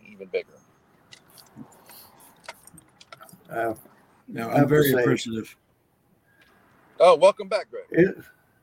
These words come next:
Speaker 2: it's, thank you. It is a lot of hard work, and I know Amy and I are gonna have a lot of help. I think we have Fern Brady, who's gonna be helping us with the panels, if
Speaker 3: Oh,
Speaker 2: I'm
Speaker 3: good.
Speaker 2: correct.
Speaker 3: Okay.
Speaker 2: C J and Trevor will, of course, be working as our guest relations.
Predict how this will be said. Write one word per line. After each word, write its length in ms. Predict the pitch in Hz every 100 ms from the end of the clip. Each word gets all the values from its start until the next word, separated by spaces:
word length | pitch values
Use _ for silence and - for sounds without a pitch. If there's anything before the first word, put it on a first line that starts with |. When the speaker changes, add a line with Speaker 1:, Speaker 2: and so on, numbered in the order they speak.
| _ _ 160 233 285
Speaker 2:
it's, 320 | - 160 - - 220
thank 180 | 233 185
you. 260 | 147 123 - _ - - - _ _
It 120 | 196
is 160 | 226 190
a 40 |
lot 220 | 185 156 147
of 100 | 131
hard 180 | 127 113
work, 260 | 117 131
and 100 | 123
I 80 | 127
know 220 | 139 127
Amy 300 | 120 120 120
and 100 | 110
I 40 | 110
are 160 | 110
gonna 200 | 107 110
have 160 | 113 117
a 40 | 113
lot 200 | 107 107
of 120 | 104
help. 300 | 110 117 -
I 80 | 104
think 400 | 120 117 - _ _ _ _ _ _
we 140 | 120
have 320 | 120 123 120 110 _ _ _
Fern 240 | - 135 135
Brady, 380 | 127 123 123 135
who's 240 | 139 113
gonna 160 | - 113
be 120 | 113
helping 340 | 120 117 117
us 180 | 113 117
with 180 | 113 113
the 60 | -
panels, 560 | 120 110 104 139 - -
if 120 | 139 127
Speaker 3:
Oh, 100 | 196
Speaker 2:
I'm 80 | 117
Speaker 3:
good. 180 | 180
Speaker 2:
correct. 240 | 104 110 160 117
Speaker 3:
Okay. 200 | - 98 - _ _
Speaker 2:
C 280 | - - 139
J 220 | 127 127
and 160 | 135 131
Trevor 340 | 120 117 131
will, 220 | 131 113
of 80 | 117
course, 240 | - 110 113
be 160 | 123
working 400 | 117 113 107 123 117
as 180 | 110
our 100 | 110
guest 320 | 107 110 110 -
relations. 720 | 127 107 98 - 110 143